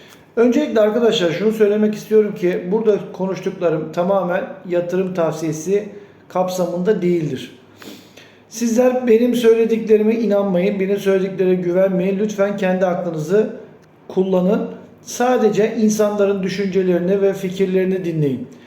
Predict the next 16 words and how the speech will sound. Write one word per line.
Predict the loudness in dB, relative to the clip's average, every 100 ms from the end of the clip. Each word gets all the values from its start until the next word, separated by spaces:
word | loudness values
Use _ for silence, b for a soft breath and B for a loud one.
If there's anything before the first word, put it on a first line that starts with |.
| B B -4
Benim | 2 4 4
burada | 2 2 2
bir | 0
şey | 0 0
söylemiş | 4 4 4 2 2
olmam | 2 0 -2 -4 -12 B B B
beş | 0 2 2 0
dakika | -2 0 0
sonra | 2 0 0 0
farklı | 0 -2 -2 -4
bir | -2
şey | 4 4 4
söylememe | 2 2 2 2 0
sebep | 2 2 2 2
olabilir. | 2 0 0 0
Çünkü | 0 0 2 0